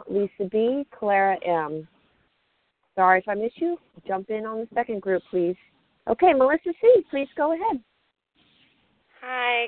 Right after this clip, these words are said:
Speaker 2: good morning. Thank you so much for your service this morning, Amy. It's Melissa C. I'm a recovered compulsive overeater, and I'm in New York. Um, you know, when I,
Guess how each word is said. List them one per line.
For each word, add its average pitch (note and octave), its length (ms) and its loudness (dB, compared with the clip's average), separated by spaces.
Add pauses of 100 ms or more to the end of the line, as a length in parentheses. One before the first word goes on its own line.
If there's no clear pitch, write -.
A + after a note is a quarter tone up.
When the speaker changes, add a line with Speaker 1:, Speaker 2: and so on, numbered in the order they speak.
Speaker 2:
good A3+ 160 -10
morning. G#3+ 720 -10 (100)
Thank G3 320 -18
you F#3+ 80 -20 (140)
so F3+ 80 -20
much F3 160 -18 (140)
for F3+ 100 -16
your E3 100 -18 (140)
service D#3 320 -20 (160)
this D#3 80 -20 (180)
morning, D#3 380 -20
Amy. D3 220 -18
It's D3 260 -20
Melissa D3+ 480 -20
C. D3 160 -16
I'm C#3 80 -20
a C#3+ 160 -20
recovered C#3 480 -18 (640)
compulsive F3+ 420 -8
overeater, C#3+ 640 -10
and C#3 400 -18
I'm C#3 160 -16
in C3+ 160 -20
New C3+ 80 -18
York. G3 240 -16 (800)
Um, D#3+ 360 -8 (920)
you F#3+ 60 -8
know, F3+ 180 0
when F#3+ 160 -4 (300)
I, - 80 -6